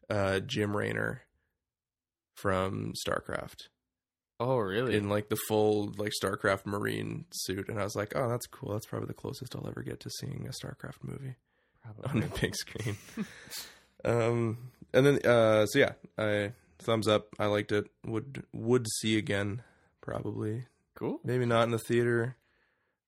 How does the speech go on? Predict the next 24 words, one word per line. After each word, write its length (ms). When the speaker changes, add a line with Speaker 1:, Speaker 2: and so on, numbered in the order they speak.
Speaker 1:
It 340
depends 300
on 80
if 100
I 60
have 140
time, 340
but 140
definitely 440
would, 260
uh, 160
would 140
give 160
it 80
a 60
watch. 400
Uh, 260
the 120
other 80
thing 200
I 60
watched, 580
uh, 160
which 340